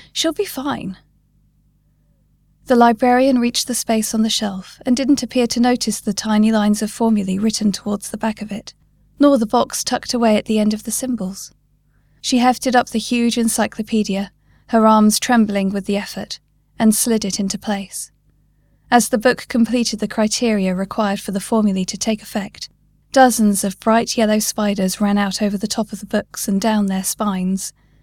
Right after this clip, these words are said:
only inches from her face. Her mouth curved downwards and she wheeled the trolley back to the main desk, leaving the spiders to find nooks and crannies to frighten future readers. Xavier shook his head. "I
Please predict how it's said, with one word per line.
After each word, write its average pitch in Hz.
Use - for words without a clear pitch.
only 226
inches 240
from 196
her 196
face. -
Her 262
mouth 247
curved 240
downwards 202
and 208
she 208
wheeled 214
the 226
trolley 190
back 202
to -
the 202
main 196
desk, 196
leaving 247
the 220
spiders 214
to 196
find 196
nooks -
and 190
crannies 185
to -
frighten 196
future -
readers. 180
Xavier 202
shook 208
his -
head. 202
"I 320